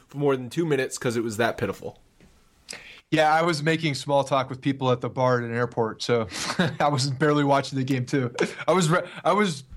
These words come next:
Speaker 2: perf-, I was, uh, I was leaning towards talking to random strangers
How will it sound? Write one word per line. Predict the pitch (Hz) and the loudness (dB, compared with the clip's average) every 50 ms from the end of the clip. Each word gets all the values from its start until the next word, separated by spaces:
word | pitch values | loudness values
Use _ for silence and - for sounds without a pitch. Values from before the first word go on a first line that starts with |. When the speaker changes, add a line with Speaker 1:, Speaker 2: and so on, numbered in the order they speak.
| - - | -6 -2
Speaker 2:
perf-, | - 196 185 190 - | 0 0 0 0 -2
I | - 175 | -2 0
was, | 180 185 180 151 147 | 0 0 -2 -4 -2
uh, | 160 165 151 147 135 127 - - - - - | 2 2 2 2 2 -2 -8 -14 -20 -8 -2
I | - 151 | 0 0
was | 165 160 | 0 2
leaning | 180 208 214 202 | 2 0 0 2
towards | 190 190 175 156 | 2 0 0 0
talking | - - 170 170 - 175 160 | 0 2 2 2 2 2 -2
to | 131 127 | -2 0
random | 127 143 151 151 151 | 0 2 2 2 0
strangers | 135 - - 143 143 139 131 120 117 107 104 - | -2 -2 -2 0 0 0 0 -2 -4 -4 -6 -8